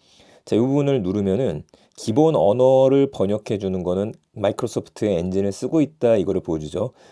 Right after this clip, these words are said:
자, 영어에서 중국어로 되어져 있는데 우리는 한국 사람이니까 쭉 들어가서 한국어로 맨 밑에 있습니다. 바꿀 겁니다. 이렇게 바꾸고 나면 영어를 한국어로 바꿀 수 있고, 큐원이라는 모델도 있죠, 알리바바에. 큐원은 열 개 언어가 자동으로 되어져 있는데 더 많은 언어가 뭐 필요되어져 있고요.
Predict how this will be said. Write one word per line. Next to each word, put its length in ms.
자, 140
영어에서 400
중국어로 460
되어져 300
있는데 400
우리는 260
한국 140
사람이니까 720
쭉 320
들어가서 560
한국어로 640
맨 120
밑에 140
있습니다. 340
바꿀 220
겁니다. 360
이렇게 260
바꾸고 300
나면 240
영어를 340
한국어로 320
바꿀 220
수 140
있고, 400
큐원이라는 500
모델도 300
있죠, 200
알리바바에. 420
큐원은 340
열 160
개 140
언어가 240
자동으로 380
되어져 260
있는데 420
더 120
많은 220
언어가 260
뭐 120
필요되어져 480
있고요. 360